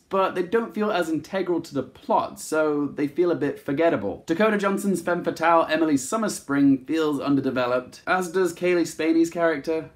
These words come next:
Jon Hamm's vacuum salesman, Laramie Seymour Sullivan, has a very Frank Underwood accent, but he does enough to grab your attention at first, and again, he does get the best scene along with Cynthia Erivo when he's spying on her.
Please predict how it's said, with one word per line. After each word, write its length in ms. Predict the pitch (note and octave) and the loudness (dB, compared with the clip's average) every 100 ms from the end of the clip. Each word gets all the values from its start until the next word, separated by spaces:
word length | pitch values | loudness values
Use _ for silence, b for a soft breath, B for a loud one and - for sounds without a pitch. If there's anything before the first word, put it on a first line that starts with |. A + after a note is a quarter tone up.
| A2+ | -4
Jon 260 | C3+ F#3+ | 2 4
Hamm's 300 | F#3+ F#3 E3 | 4 4 2
vacuum 420 | C#3+ C#3 - F3 | 2 0 0 -2
salesman, 720 | E3 F3 E3+ E3 D#3+ E3 D#3+ B2 | 0 2 2 4 6 6 4 2
Laramie 420 | C#3+ D#3 D#3 C#3+ | 2 2 4 4
Seymour 380 | C#3 D#3 D3+ C#3+ | 4 0 2 0
Sullivan, 520 | D3+ E3+ E3 E3+ E3+ | 2 2 2 2 2
has 180 | D3+ C#3 | 0 0
a 40 | |
very 380 | C#3+ D3+ D3 C#3+ | 0 -2 0 0
Frank 400 | - D3 D3 C3+ | 0 0 2 2
Underwood 560 | C#3 C#3+ C#3+ C#3+ C3+ - | 2 2 4 2 0 -4
accent, 640 | D3+ C#3 - C#3+ D#3+ C#3+ - | -6 -6 -4 -2 -2 -4 -2
but 300 | D#3+ D3+ - b b b | 0 0 -8 b b b
he 120 | D#3 | 2
does 140 | F3 E3 | 4 6
enough 320 | E3 D#3 - | 6 4 2
to 320 | D#3 C#3+ C3 | 2 4 2
grab 380 | A#2+ C#3+ D3+ D3 | 0 -4 -4 0
your 140 | D3 | 2
attention 400 | C#3 D3+ D3 D3 | 2 0 0 0
at 160 | C#3 - | -4 -2
first, 480 | D3 D3 D3 C#3+ - - | -2 0 -2 -6 -16 -6
and 380 | D3+ D#3 D3+ | -2 0 -2
again, 320 | - D#3 E3 E3+ | -2 -2 4 6
he 80 | |
does 160 | E3+ E3+ | 6 4
get 200 | F3+ D#3+ | -2 -2
the 60 | C#3 | -2
best 320 | C#3+ C#3+ - | -2 -4 -2
scene 320 | C#3 C#3+ C#3 | 2 4 4
along 320 | A#2+ B2+ B2+ | 2 0 0
with 400 | B2+ B2+ B2 A2+ | 2 0 0 -4
Cynthia 380 | - B2 B2 A#2 | -4 -4 -2 -2
Erivo 580 | G2 A2+ C#3 C#3+ C#3+ C#3 B B | 0 2 2 2 -2 -4 B B
when 160 | A#2 A2 | -2 0
he's 180 | G#2 | 0
spying 380 | - C3 D3 D#3+ | 0 0 0 0
on 160 | D#3 D#3 | 0 -2
her. 260 | D#3 D3+ | -2 -4